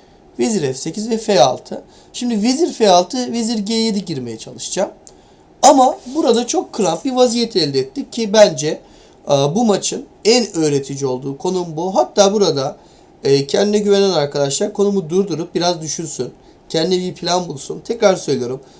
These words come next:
Satranç bir doğru kararlar verme oyunudur bana göre. Ee, o yüzden burada böyle bir hamlede kazanç, iki hamlede kazanç desem çoğu sporcunun bunu bulacağına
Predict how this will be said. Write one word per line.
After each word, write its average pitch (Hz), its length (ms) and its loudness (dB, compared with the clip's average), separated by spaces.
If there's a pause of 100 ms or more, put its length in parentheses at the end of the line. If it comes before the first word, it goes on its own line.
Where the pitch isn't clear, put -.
(120)
Satranç 202 580 0
bir 202 220 -2 (1500)
doğru 175 320 2
kararlar 170 500 0
verme 151 300 0
oyunudur 113 600 -4
bana 110 200 -8
göre. 123 360 -8 (380)
Ee, 143 320 0
o 180 180 2
yüzden 185 360 0 (140)
burada 185 420 -2
böyle 180 260 -2
bir 196 100 0
hamlede 156 380 -2
kazanç, 131 380 -10
iki 185 220 -6
hamlede 151 260 -4
kazanç 156 420 -4
desem 143 340 -6 (320)
çoğu - 220 0
sporcunun 131 640 -2
bunu 123 180 -8
bulacağına 120 520 -8